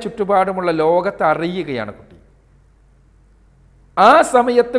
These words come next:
കുട്ടിയുടെ തലച്ചോറിൽ വരച്ചുവെച്ച രേഖകളാണ് സത്യത്തിൽ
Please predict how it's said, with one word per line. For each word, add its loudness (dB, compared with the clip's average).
കുട്ടിയുടെ -4
തലച്ചോറിൽ 0
വരച്ചുവെച്ച -2
രേഖകളാണ് 0
സത്യത്തിൽ 0